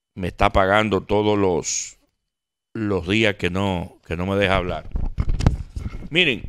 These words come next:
como debe ser, el, cada institución del Estado debe de rendir, eh, cuentas cada, eh, cada año, ¿verdad?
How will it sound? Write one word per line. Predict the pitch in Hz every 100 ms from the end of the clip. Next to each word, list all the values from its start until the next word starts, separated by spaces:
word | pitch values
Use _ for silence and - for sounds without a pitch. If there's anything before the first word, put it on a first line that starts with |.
| - - - - -
como | 151 156 180
debe | 226 220
ser, | - 135 113 95 - _ _ _ 139 - - -
el, | 117 113 110 107 107 98 - 104 95
cada | - 151 180
institución | 175 165 147 - 156 156
del | 156
Estado | 139 131 95 85 - - - _ _ _
debe | 107 120 143 147
de | 139
rendir, | 131 113 107 123 123 101 101 - - - - - _
eh, | 98 101 95
cuentas | - 135 120 90 95 90 - - _ _ - _
cada, | 104 107 110 110 110 - 92
eh, | - 98 90 85
cada | - 117 107
año, | 92 85
¿verdad? | 85 156 -